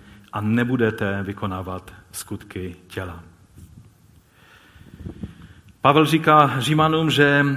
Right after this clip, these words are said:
„nuže tedy, bratři, jsme dlužníky, ale ne těla, abychom podle těla žili. My světu nic nedlužíme, abychom, abychom žili podle těla.“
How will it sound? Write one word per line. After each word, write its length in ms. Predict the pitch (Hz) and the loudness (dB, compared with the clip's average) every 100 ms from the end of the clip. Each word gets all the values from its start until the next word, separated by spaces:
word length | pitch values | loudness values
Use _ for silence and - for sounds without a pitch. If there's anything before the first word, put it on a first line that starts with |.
| - - - - - | -6 -16 -20 -12 -2
„nuže 280 | 160 165 | 2 4
tedy, 240 | 165 165 151 | 4 4 4
bratři, 400 | 135 156 - 165 | 2 2 0 -2
jsme 420 | 156 - - 160 | -2 -4 0 0
dlužníky, 560 | 139 165 165 185 190 190 | 4 4 4 4 4 4
ale 240 | 165 180 | 6 4
ne 180 | 185 208 | 4 2
těla, 260 | 233 240 196 | 2 2 2
abychom 400 | 156 165 185 165 | 2 2 2 0
podle 260 | 170 165 | 2 2
těla 280 | 170 180 180 | 2 2 0
žili. 300 | 165 214 147 | 0 0 2
My 120 | 139 | 0
světu 320 | 160 214 214 208 | 2 2 4 4
nic 200 | 208 165 | 4 4
nedlužíme, 580 | 214 240 202 226 185 | 4 4 2 2 2
abychom, 480 | 147 139 - 139 135 131 - - - | 0 -2 2 2 2 -2 -12 -16 -6
abychom 380 | 120 127 135 | -4 0 0
žili 280 | 127 139 131 | 2 2 2
podle 300 | 127 110 113 | 0 0 0
těla.“ 320 | 110 104 92 | -2 -4 -4